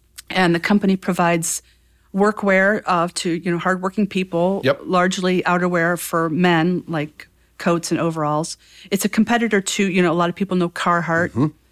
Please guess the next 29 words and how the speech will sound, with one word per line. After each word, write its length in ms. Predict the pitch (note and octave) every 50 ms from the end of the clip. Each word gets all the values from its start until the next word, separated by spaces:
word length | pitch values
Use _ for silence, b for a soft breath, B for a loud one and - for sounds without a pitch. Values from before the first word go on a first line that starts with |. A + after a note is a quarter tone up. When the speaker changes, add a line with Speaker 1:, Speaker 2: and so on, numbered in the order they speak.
| b b b b b b b -
Speaker 1:
um, 240 | F3+ F3 E3+ E3+ E3+
but 480 | E3 - G3 G#3 G#3+ - - - - - _ _ _ _ _
for 200 | - - A3 G#3
a 60 | G3
more, 320 | G3 G#3 G#3+ G#3+ - - - -
more 220 | G3 F#3+ G3 G3+
affordable 440 | F#3+ F#3+ - G#3 G3 F#3+ F3 E3 E3+
price. 440 | - - G#3 F#3 - - - - -
Speaker 2:
Mm-hmm. 140 | A#2+ G#2 F#2
Speaker 1:
So 320 | - G#2+ A#2+ D3+ F3 E3+ E3
it's 220 | - - - -
a 60 | D#3 E3
really 280 | G3 A#3+ C4+ B3 F#3+ F3+
great 460 | - E3+ F3 F#3 F#3 - - - _
brand 340 | - F3 E3+ F3 F3 F3+ F3
promise. 520 | - F3+ E3 D#3+ D3+ C3+ C3+ D#3+ - -
It's 140 | C#3 - -
an 100 | E3+ D#3+ -
excellent 420 | F3+ F#3 - - - F3 - D#3
brand 260 | - E3 D#3 D3+ D#3
promise 280 | - E3 D#3 D#3+ D#3 -
to 80 | - D3
have, 140 | D#3 D3+ D3+
you 60 | D3+
know, 120 | D3+ D3+ D3
same 360 | - - - E3+ G3 G3+ G3
quality 560 | F#3+ - - - G3 F#3+ G3 G3+ G3 G3 G3
of 120 | F#3+ F#3 F#3
product 580 | - - F#3 F#3 F#3+ F#3+ F#3+ - - - -